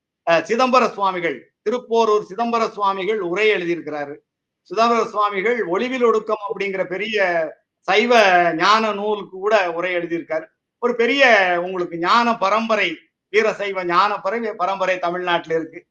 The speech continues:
சமீபத்துல வாழ்ந்தவர்கள்னா வ-, கிருபானந்த வாரியார் சுவாமிகள், அவர் வந்து வீரசைவ மரபினர். இப்படி நிறைய பேரை சொல்லலாம். தமிழ்நாட்டுல, ஆஹ், வீரசைவ மரபுல இருந்து நிறைய பெரியவர்கள் தோன்றி இருக்கார்கள். தமிழுக்கும் பண்பாட்டுக்கும்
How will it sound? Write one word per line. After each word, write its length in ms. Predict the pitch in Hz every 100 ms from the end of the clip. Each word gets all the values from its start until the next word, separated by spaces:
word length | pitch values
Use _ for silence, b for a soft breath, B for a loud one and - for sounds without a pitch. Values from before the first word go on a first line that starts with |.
| _ _ _
சமீபத்துல 540 | 190 233 269 254 247 226
வாழ்ந்தவர்கள்னா 760 | 208 226 226 220 202 208 254 247
வ-, 260 | 190 190 180
கிருபானந்த 600 | - 233 240 233 220 202
வாரியார் 600 | 180 208 233 233 226 196
சுவாமிகள், 460 | 196 185 175 143 - _ _ _ _
அவர் 280 | 156 208 254
வந்து 280 | 226 226 240
வீரசைவ 580 | 208 214 208 196 185 180
மரபினர். 520 | 165 165 156 165 190 - _ _ _ _ _ -
இப்படி 240 | 190 208 196
நிறைய 320 | 208 302 311
பேரை 240 | 277 277 254
சொல்லலாம். 420 | 220 214 214 190
தமிழ்நாட்டுல, 640 | 175 202 214 214 202 196 190 175 - _ _ _ 175
ஆஹ், 440 | 175 165 160 160
வீரசைவ 560 | 151 233 254 214 220 202 196 185 180
மரபுல 400 | 175 208 220 208
இருந்து 240 | 208 240
நிறைய 340 | 240 196 262 285 247
பெரியவர்கள் 640 | 214 233 233 196 180 220
தோன்றி 340 | 214 202 202 185
இருக்கார்கள். 500 | 175 170 170 185 208
தமிழுக்கும் 600 | 175 185 214 196 202 202
பண்பாட்டுக்கும் 800 | 175 175 190 185 - 160 180 180